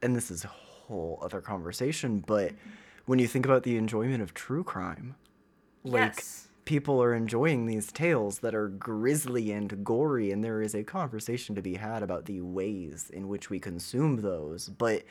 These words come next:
Speaker 1: it's not just because you wanna protect yourself.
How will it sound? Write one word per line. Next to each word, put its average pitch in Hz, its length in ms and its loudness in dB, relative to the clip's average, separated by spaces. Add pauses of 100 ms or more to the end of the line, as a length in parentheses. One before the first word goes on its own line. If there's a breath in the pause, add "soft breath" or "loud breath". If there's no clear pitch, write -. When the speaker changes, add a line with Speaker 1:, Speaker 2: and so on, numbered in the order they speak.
(480 loud breath)
Speaker 1:
it's 127 260 -2
not 165 380 -4
just - 480 -8
because 113 440 -6
you 95 120 -6
wanna 95 420 -6
protect 147 520 -10
yourself. 82 600 -6